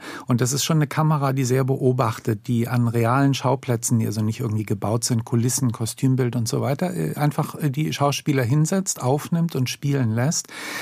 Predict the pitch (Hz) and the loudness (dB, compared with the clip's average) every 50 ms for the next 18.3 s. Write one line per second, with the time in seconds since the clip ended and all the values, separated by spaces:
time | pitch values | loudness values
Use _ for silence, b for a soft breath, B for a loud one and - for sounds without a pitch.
0 | B B B 147 120 - - 135 120 135 156 - 147 131 131 123 - 139 - - | B B B -4 -2 0 2 4 4 4 4 4 2 2 0 0 0 0 -2 0
1 | - 123 120 123 - - 151 160 - - - 196 175 147 131 127 127 123 117 113 | -2 -2 -2 -2 0 0 0 -2 -2 0 -2 0 0 2 2 2 2 2 0 0
2 | 120 - 139 127 117 117 113 - - - - 135 139 151 156 147 139 151 165 165 | 0 0 2 2 2 2 0 -2 -6 -4 -2 0 2 2 2 2 2 2 0 0
3 | 165 - 127 107 - - - 139 131 131 - 117 120 131 123 - - - 127 123 | 0 -2 -4 -4 -4 -4 -2 -4 -4 -2 0 0 0 0 0 -2 -4 -4 -2 0
4 | 120 120 117 110 117 117 107 101 117 123 131 143 151 147 170 160 147 127 131 127 | 0 0 0 2 2 2 2 2 2 4 4 2 2 2 0 0 0 2 2 2
5 | 123 127 123 120 120 113 123 131 135 139 117 110 104 B B B B B B B | 2 2 2 0 2 4 4 6 6 6 4 2 0 B B B B B B B
6 | B 123 131 143 143 147 147 147 147 143 143 135 143 143 170 165 - 202 170 151 | B 4 4 6 6 4 2 0 -4 -6 -4 -4 0 0 2 2 4 4 4 4
7 | 143 135 127 180 185 - - 139 123 117 117 117 123 147 - - - 214 233 254 | 4 4 4 4 2 2 2 2 2 4 4 4 2 0 0 2 4 4 4 2
8 | B B B B B B - 151 139 131 156 143 135 139 156 185 190 - 196 180 | B B B B B B 2 2 2 4 4 4 4 6 6 4 4 4 2 2
9 | 135 135 156 180 196 - - 165 139 131 135 143 156 170 175 175 151 165 190 190 | 4 4 4 2 2 0 -2 -6 -2 0 2 2 4 4 4 4 4 4 2 2
10 | - - 151 143 127 143 131 120 120 117 127 151 170 185 175 143 147 143 143 143 | 0 -2 0 2 2 2 2 4 4 4 4 4 4 2 2 2 0 2 2 2
11 | 139 135 - 135 127 127 131 131 131 147 160 - - - 131 120 113 131 131 151 | 0 0 0 0 0 2 2 2 4 2 2 0 2 2 2 2 2 0 -2 0
12 | 147 139 147 156 143 127 131 131 117 117 131 135 139 139 127 131 127 117 113 107 | 2 2 4 4 2 2 2 0 2 2 2 2 2 4 4 4 4 4 4 2
13 | 110 113 113 117 117 107 98 95 98 98 - 127 113 107 120 117 113 123 113 113 | 4 4 4 4 2 0 0 0 -2 -2 -2 -2 0 2 2 0 2 0 0 2
14 | 135 151 175 190 185 170 - 139 131 127 131 127 135 120 113 113 117 - - 127 | 2 2 2 2 2 0 0 0 0 0 0 0 0 0 0 0 0 0 0 2
15 | 120 135 151 170 175 180 175 170 - 135 151 156 151 127 127 113 127 135 131 - | 2 2 2 2 2 2 0 2 2 2 4 4 4 2 2 0 0 -2 -4 -4
16 | - 143 131 - 131 131 127 117 - 131 113 117 113 110 113 127 147 156 147 156 | -4 -4 -2 0 0 2 2 0 0 -2 -2 -2 0 0 2 2 2 4 4 2
17 | 156 147 135 139 139 135 127 120 120 117 113 113 120 135 143 139 135 127 - - | 2 2 2 2 2 2 2 2 2 0 0 2 2 2 4 2 2 0 -2 -2
18 | 120 117 123 139 143 | 0 2 2 2 2